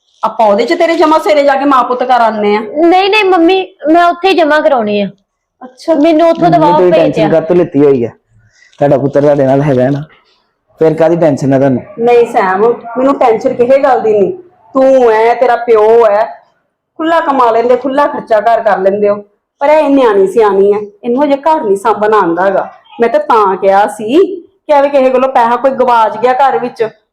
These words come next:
Speaker 1: ਤੇ ਫਿਰ ਘਰ ਨੂੰ ਤੂੰ, ਤੂੰ ਮੈਂ, ਮੈਂ ਨਾ, ਨਾ ਹੋਵੇ ਕਿਸੇ ਗੱਲ ਦੀ। ਤਾਂ ਕਹਿੰਦੀ ਸਾਂ ਮੈਂ ਵੱਡ ਵਡੇਰੀ ਆਂ,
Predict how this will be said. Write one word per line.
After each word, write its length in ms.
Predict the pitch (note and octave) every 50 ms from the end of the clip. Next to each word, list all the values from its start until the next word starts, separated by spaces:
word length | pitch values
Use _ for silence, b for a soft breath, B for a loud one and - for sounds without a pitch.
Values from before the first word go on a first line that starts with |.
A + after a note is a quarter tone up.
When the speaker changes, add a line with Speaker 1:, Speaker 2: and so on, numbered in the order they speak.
| _
Speaker 1:
ਤੇ 60 | _ D#4
ਫਿਰ 200 | - D#4+ C#4 C4+
ਘਰ 240 | C#4 D4 C#4+ C#4
ਨੂੰ 140 | B3+ B3 A#3+
ਤੂੰ, 220 | B3 - B3+ C4 C4
ਤੂੰ 160 | D4 C#4 C#4
ਮੈਂ, 180 | B3+ A#3 A3+
ਮੈਂ 160 | A3+ A3 A3 A3
ਨਾ, 160 | A#3+ B3 C4
ਨਾ 80 | C#4
ਹੋਵੇ 240 | E4 G#4 G#4 F#4 C#4
ਕਿਸੇ 220 | A3+ A#3+ A3+ A#3 A3+
ਗੱਲ 140 | A#3 G#3+
ਦੀ। 120 | G#3 G#3+ G#3+
ਤਾਂ 360 | - _ C#4 B3+ B3 A#3+ A3+
ਕਹਿੰਦੀ 260 | A3+ A#3+ A#3 A#3 A#3+
ਸਾਂ 140 | A#3+ - C#4+
ਮੈਂ 120 | D#4 D#4
ਵੱਡ 240 | D4+ C4+ C#4 C4 G#3+
ਵਡੇਰੀ 460 | G3+ G#3+ G#3 A#3+ B3 A#3+ A3+ A3 G#3+
ਆਂ, 280 | G#3+ G#3+ A3 G#3+ G#3+ -